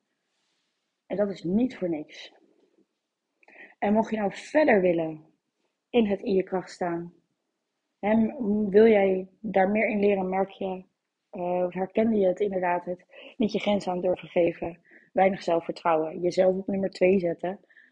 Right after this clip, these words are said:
dan nodig ik je uit <clears throat> om een call met mij in te plannen voor mijn nieuwe traject Own Your Power. In drie maanden gaan we van die onzekerheid naar die kracht. In drie maanden gaan we van,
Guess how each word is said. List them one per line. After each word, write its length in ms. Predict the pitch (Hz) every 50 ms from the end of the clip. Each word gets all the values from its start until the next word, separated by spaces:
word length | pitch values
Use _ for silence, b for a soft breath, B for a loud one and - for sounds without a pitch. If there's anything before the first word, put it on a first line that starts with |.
| b b b _ _
dan 380 | - 202 214 214 214 233 - -
nodig 380 | - 208 208 202 202 190 185 -
ik 120 | 190 -
je 100 | - 185
uit 320 | - 175 175 175 175 - b b b b b b _ _
<clears throat> 640 | - - 302 294 254 233 208 - - - - - -
om 260 | - 214 220 214 196 -
een 100 | 208 196
call 200 | - 190 180 185
met 120 | 180 175
mij 100 | - 175 -
in 60 | -
te 100 | 175 -
plannen 420 | - - 170 175 170 165 160 - _ _ _ _ _ _ _ _ _ _ _
voor 360 | _ - - - - 220 208
mijn 140 | 196 185 180
nieuwe 160 | 175 175 180
traject 420 | 180 - - 170 170 175 175 - -
Own 140 | 185 190 180
Your 160 | 165 170 165
Power. 340 | - 165 - 156 185 190 - _ b b b b b b b b
In 160 | - 185 165
drie 260 | - 165 202 233 240
maanden 480 | 220 185 180 175 175 170 165 160 165 175
gaan 280 | - - 190 185 180
we 100 | 175 170
van 180 | - - 180 175
die 120 | 190 202
onzekerheid 540 | - 202 170 180 175 175 170 - - 165 160
naar 120 | - 165 165
die 120 | 165 165
kracht. 340 | - - 165 156 - _ _ _ B B B B B B B
In 160 | - - 190
drie 220 | 180 - 202 220 233
maanden 520 | 202 180 180 180 180 175 180 175 165 165
gaan 360 | - - - 180 190 185 180
we 80 | 185 180
van, 380 | - - 180 175 170 165 -